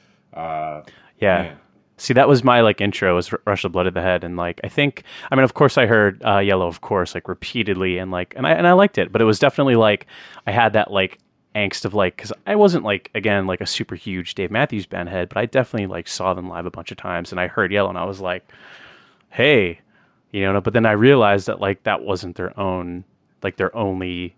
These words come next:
Speaker 2: type of music, you know
Speaker 1: Yeah.
Speaker 2: what I mean? Like, they weren't, they weren't cribbing, like, even, uh, you ca-, you can't change your singing voice, you know what I mean? But everybody wanted to, like, throw that on them, that he sounded like Dave Matthews, and, like,
Speaker 1: Mm-hmm.
Speaker 2: obviously they, they blew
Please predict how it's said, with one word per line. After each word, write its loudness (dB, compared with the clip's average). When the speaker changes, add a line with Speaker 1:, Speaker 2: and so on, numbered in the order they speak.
Speaker 2:
type -4
of -8
music, -6
you -6
know 4
Speaker 1:
Yeah. 4
Speaker 2:
what 4
I 2
mean? 0
Like, -4
they 2
weren't, 4
they 6
weren't 4
cribbing, 2
like, -2
even, 2
uh, -4
you -4
ca-, -4
you -8
can't 2
change 2
your 2
singing -6
voice, -10
you -2
know 2
what 2
I 0
mean? 0
But 2
everybody 4
wanted 4
to, -10
like, -2
throw 2
that 0
on -4
them, -4
that -4
he -6
sounded -4
like -8
Dave -8
Matthews, -8
and, -18
like, -10
Speaker 1:
Mm-hmm. -10
Speaker 2:
obviously -4
they, -14
they -4
blew -2